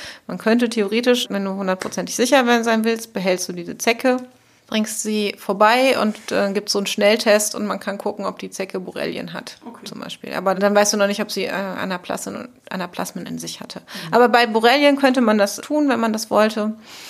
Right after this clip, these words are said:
Speaker 1: Ansonsten muss man halt beobachten und
Speaker 2: Mhm.
Speaker 1: das einfach im Hinterkopf haben.
Speaker 2: Mhm. Gibt es irgendeine Zahl, die du kennst, was normal ist? Wie viele Zecken hat ein Hund im Jahr? Gibt's da irgendwie sowas? Oder ist das, ist das eigentlich so, dass es bei längerem Fell eher das Problem ist? Schon, ne?
Speaker 1: Das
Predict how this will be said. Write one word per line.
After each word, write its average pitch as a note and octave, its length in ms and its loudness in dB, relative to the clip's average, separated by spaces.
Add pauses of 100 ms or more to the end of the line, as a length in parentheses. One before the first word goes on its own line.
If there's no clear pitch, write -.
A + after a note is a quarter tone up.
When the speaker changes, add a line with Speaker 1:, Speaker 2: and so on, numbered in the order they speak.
(220)
Speaker 1:
Ansonsten G3+ 480 2
muss G#3 160 0
man G#3 180 2
halt G3+ 360 0
beobachten G3 800 -2 (120)
und G3 120 -8
Speaker 2:
Mhm. - 40 -10
Speaker 1:
das D#3+ 80 -10
einfach F#3+ 340 -6
im F#3+ 100 -6
Hinterkopf G#3 520 -6
haben. F#3+ 340 -4
Speaker 2:
Mhm. G3+ 100 -14 (720)
Gibt G#3+ 180 -10
es A#3+ 80 -4
irgendeine G3+ 680 4
Zahl, - 400 4
die A#3+ 120 0
du A#3+ 100 2
kennst, A#3+ 340 0
was G3 180 2
normal E3+ 420 2
ist? C#4+ 220 -2
Wie A3 60 -4
viele G#3+ 160 -4
Zecken A#3 280 -4
hat A#3 120 -6
ein A3+ 140 0
Hund B3+ 160 -4
im B3 120 -2
Jahr? A#3+ 280 2
Gibt's - 220 -10
da - 80 -2
irgendwie A#3 240 -4
sowas? A#3+ 400 -2
Oder G3 220 0
ist - 140 -4
das, G#3 200 0 (220)
ist C4+ 120 4
das C4+ 100 2
eigentlich G#3 200 0
so, G#3 80 2
dass G#3 180 2
es G3 220 -2
bei G3 160 2
längerem G#3 320 2
Fell G3 260 2
eher C#4+ 380 4
das C#4 140 -4
Problem C4 360 -2
ist? C4+ 140 -4
Schon, E3 220 -2
ne? A3+ 120 0 (640)
Speaker 1:
Das - 180 -14